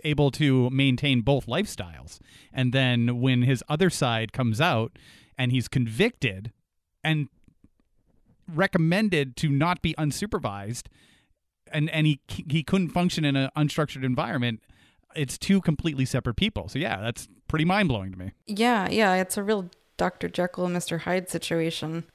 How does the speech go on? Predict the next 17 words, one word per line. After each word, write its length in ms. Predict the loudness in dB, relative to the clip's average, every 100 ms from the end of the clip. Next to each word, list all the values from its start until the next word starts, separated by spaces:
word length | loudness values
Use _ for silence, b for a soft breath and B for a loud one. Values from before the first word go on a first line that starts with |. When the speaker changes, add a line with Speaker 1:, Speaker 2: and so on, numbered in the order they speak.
| _
Speaker 2:
But 180 | 0 4
that's 300 | 2 2 -4
kind 240 | -2 0
of 100 | 2
the, 320 | 4 4 2 0
like, 240 | -2 -2
pitfall 640 | -2 -2 0 0 0 -2 0
of, 300 | -2 -2 -2
like, 300 | -2 -2 -2
um, 420 | -2 0 -2 -4 -6 _ -8
villainizing 840 | 0 2 2 2 2 0 0 -2 -4 B B B B B B _
serial 440 | -4 0 4 4
killers 460 | 4 2 4 4 2
or 80 | 0
people 340 | -4 -2 0
like 280 | 2 0 0
thi-, 200 | 2 2